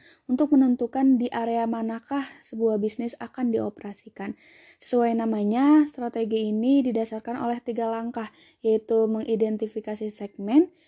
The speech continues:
menganalisis target pasar, serta menentukan posisi yang tepat untuk menjalankan bisnis.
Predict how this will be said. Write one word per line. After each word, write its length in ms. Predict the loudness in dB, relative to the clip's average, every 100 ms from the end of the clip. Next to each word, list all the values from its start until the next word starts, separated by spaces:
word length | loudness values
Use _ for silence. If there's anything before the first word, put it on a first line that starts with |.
| _ -6
menganalisis 680 | 0 4 4 2 -2 -8
target 380 | -6 -6 -6 -8
pasar, 480 | -10 -10 -6 -6 -8 _ _
serta 320 | -8 -4 2 2
menentukan 640 | 2 0 -4 -6 -6 -4
posisi 380 | -4 -6 -2 -4
yang 100 | -4
tepat 380 | -8 -10 -8 -8
untuk 240 | -8 -8
menjalankan 640 | -6 -4 -4 -6 -8 -8 -6
bisnis. 640 | -8 -12 -16 -16 -20 _